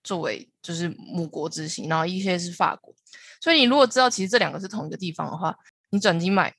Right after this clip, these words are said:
或是你买机票的时候，你可能就会比，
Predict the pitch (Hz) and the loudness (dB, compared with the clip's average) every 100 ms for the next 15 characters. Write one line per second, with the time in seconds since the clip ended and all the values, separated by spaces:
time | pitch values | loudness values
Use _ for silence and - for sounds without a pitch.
0 | _ 190 185 190 185 - - 175 180 147 | _ -8 -4 -4 -4 -8 -4 0 2 0
1 | - - _ _ - 175 196 165 160 165 | -2 -14 _ _ -14 -2 0 0 -2 -6
2 | 160 147 147 165 165 _ 151 120 | -6 -8 -4 -2 -4 _ -16 -16